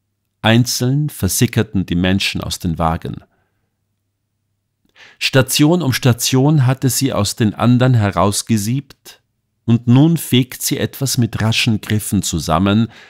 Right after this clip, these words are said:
denn zu der einstündigen Fahrt von der Bahn in den Ort standen nur drei Schlitten bereit, und man musste teilen. Als Claudine wieder zu überlegen begann, fand sie sich schon mit vier anderen Menschen in einem der kleinen Gefährte.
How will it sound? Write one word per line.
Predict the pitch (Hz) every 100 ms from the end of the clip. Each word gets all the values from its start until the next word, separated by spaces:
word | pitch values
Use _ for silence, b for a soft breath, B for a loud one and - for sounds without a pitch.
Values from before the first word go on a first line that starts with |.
| B B B B _
denn | 76 76
zu | 82
der | 80 69
einstündigen | 87 92 - 95 82 80 76
Fahrt | - 98 90 110 -
von | 90
der | 78 73
Bahn | - 90 90 120
in | - 78
den | 80
Ort | - 87 -
standen | - 101 92 -
nur | 92 90
drei | - 98 101
Schlitten | - - 123 - 76
bereit, | 71 71 60 123 _ - _ _ -
und | 117
man | 117
musste | 104 92 - 101
teilen. | - 110 82 - - - _ _ _ _ _ _ _ _ _ _ _ _ _ _ _ _ _ _ _ _ b b b b b b _ _
Als | 131 131 -
Claudine | - 139 143 196 170
wieder | 156 160 147
zu | - 147
überlegen | 127 127 107 113 123 135 120
begann, | 107 - 104 135 151
fand | - 131 139
sie | 135
sich | 147 131
schon | - 120 123
mit | 120 -
vier | 131 127 98
anderen | 113 110 92 90
Menschen | 90 95 101 - 131 135
in | 127 127
einem | 92 107 107
der | -
kleinen | - 92 82 87 92
Gefährte. | 95 - 87 67 - - -